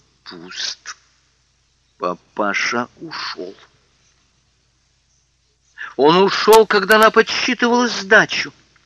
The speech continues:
Молли трясло. Если бы ей понадобилось конкретное доказательство —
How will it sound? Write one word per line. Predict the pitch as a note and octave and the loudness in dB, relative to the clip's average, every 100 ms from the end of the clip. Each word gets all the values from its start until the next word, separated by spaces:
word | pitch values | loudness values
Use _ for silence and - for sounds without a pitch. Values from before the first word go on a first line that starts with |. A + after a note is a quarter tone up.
| _ _ _ _ _ _ _ _ - | _ _ _ _ _ _ _ _ -12
Молли | F#2 G2+ G#2 A2+ | -4 0 0 -2
трясло. | C3 C3+ - A2 - _ _ _ _ _ _ _ _ _ _ _ _ _ | -8 -10 -10 -12 -16 _ _ _ _ _ _ _ _ _ _ _ _ _
Если | F#2 - | -8 -4
бы | G#2 | 0
ей | A2 | 0
понадобилось | A#2 A2 G#2+ G#2 A#2 - | 2 2 2 2 0 0
конкретное | A#2+ A2+ A2 - A#2 B2 | -2 2 0 0 -4 -4
доказательство — | B2+ D#3 D3+ C3+ - F2 - G2 | -4 -4 -2 -2 -4 -10 -12 -14